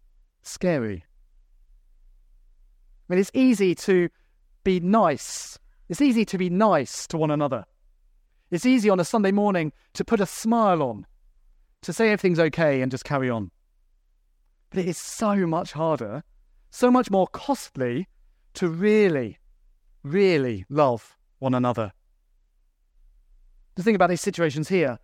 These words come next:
uh, to come alongside the disheartened may take a long time. It may take a lot of work. Uh, to give help to the weak,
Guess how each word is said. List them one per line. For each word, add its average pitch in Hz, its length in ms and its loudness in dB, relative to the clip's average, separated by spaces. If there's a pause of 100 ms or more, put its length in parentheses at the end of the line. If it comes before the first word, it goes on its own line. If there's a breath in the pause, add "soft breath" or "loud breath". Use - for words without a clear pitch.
(240)
uh, 170 100 0
to 190 100 -4
come 226 160 2
alongside 208 580 0
the 175 80 -2
disheartened 165 840 -4 (600)
may 185 160 2
take 180 240 -2
a 160 40 -2
long 156 200 0
time. 143 360 -2 (760)
It 160 100 -2
may 185 120 4
take 160 180 -2
a 147 60 -2
lot 139 140 -2
of 165 100 -6
work. 190 420 -4 (1000)
Uh, 175 80 0
to 202 100 -4
give 226 140 2
help 202 220 2
to - 100 -10
the 220 80 2
weak, 214 400 2